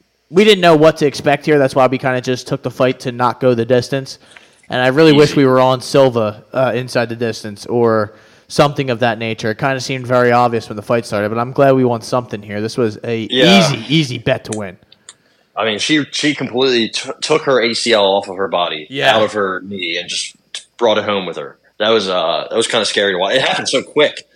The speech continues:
Speaker 2: She just, like, yank, tap, let go. It's over. Um, yeah, I, I, I, I feel like that was the move, man. I mean, she had a bunch of submissions, and Ketlin Souza had lost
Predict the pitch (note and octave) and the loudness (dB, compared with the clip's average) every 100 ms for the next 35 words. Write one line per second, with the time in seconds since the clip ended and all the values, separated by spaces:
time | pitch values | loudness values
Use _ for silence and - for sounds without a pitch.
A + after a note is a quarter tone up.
0 | _ _ - - A2+ - G#2 F#2 E2 - | _ _ -8 -4 -4 -4 -2 -4 -4 0
1 | E3+ F#3 F3+ - _ _ - C#3+ D3 - | 2 2 -2 -12 _ _ -4 -2 0 -4
2 | - _ - B2 C3 A#2+ A#2 A#2 _ - | -12 _ -2 0 2 4 2 0 _ -8
3 | G#2 F#2+ D#2 D2 - _ _ _ F#2+ G2 | -4 -4 -6 -10 -16 _ _ _ -4 -2
4 | F#2+ F2+ E2 _ _ _ _ _ _ _ | -2 -4 -14 _ _ _ _ _ _ _
5 | B2 D3 G#2 F2+ B2 - - - A#2 - | 0 2 2 0 -2 -4 -14 -8 -8 -8
6 | - A#2+ - - - F3 E3+ D3 D3 A#2+ | -10 -10 -10 -14 -6 0 2 4 2 2
7 | A2+ C#3+ A#2 F2+ G2 G2 G#2 G2 A2+ A2+ | 0 0 0 -2 -4 -4 -6 -6 -4 -2
8 | A2+ A2+ A2+ G#2+ A2 A2 A#2+ A2+ A2 - | 0 0 -2 -6 -4 -2 -2 -6 -8 -12
9 | _ _ _ F#2+ F#2 F2+ - A#2 G#2+ - | _ _ _ -6 -4 -6 -4 -4 -4 0
10 | A2+ G#2+ F#2 F2 A2+ - | 0 0 -2 0 -2 -2